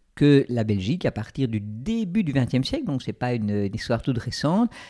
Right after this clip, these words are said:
a voulu, euh, a voulu protéger, ou par rapport auquel la Belgique a voulu avoir une réponse différente. Et donc, pour le mineur qui se met en danger, par exemple un jeune qui fuit, qui ne va plus à l'école,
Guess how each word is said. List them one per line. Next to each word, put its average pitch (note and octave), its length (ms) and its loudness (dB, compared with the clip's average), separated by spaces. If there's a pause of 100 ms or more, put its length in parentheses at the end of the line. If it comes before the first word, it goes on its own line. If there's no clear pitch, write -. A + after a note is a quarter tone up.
(120)
a D#3 160 4
voulu, C#3+ 640 4
euh, A2 840 6
a A#2+ 80 0
voulu B2+ 160 0
protéger, A#2 460 0
ou A3+ 100 4
par C#3 140 2
rapport B2 400 0
auquel D#3 500 -2
la A2+ 100 -2
Belgique G#2+ 320 -2
a C#3 60 0
voulu B2 160 0
avoir D3 160 0
une B2+ 80 2
réponse A#2+ 420 0
différente. G#2+ 1040 -4 (480)
Et C3+ 100 2
donc, B2+ 500 6 (500)
pour D#3+ 280 2
le B2 120 2
mineur C3+ 380 8
qui C3 200 -2 (100)
se - 220 -4
met G#2 160 2
en A#2 100 4
danger, B2 420 6 (120)
par - 140 -10
exemple A2+ 480 0
un G#2 140 -2
jeune G#2+ 180 0
qui G3 140 -2
fuit, A#2+ 320 0 (260)
qui A#2 100 -6
ne G#2+ 60 0
va G#2 100 -2
plus G2 200 -2
à - 20 2
l'école, C3 520 2